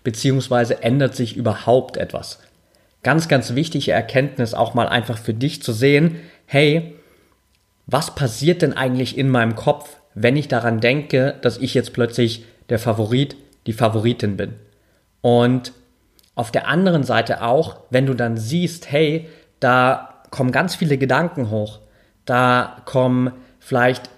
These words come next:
ganz viele Fragen hoch, dass du Dinge in Frage stellst, so wie ich das am Anfang angesprochen habe, dass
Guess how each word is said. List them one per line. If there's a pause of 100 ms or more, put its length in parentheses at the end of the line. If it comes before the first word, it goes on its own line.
(160)
ganz
viele
Fragen
hoch,
dass
du
Dinge
in
Frage
stellst,
so
wie
ich
das
am
Anfang
angesprochen
habe,
dass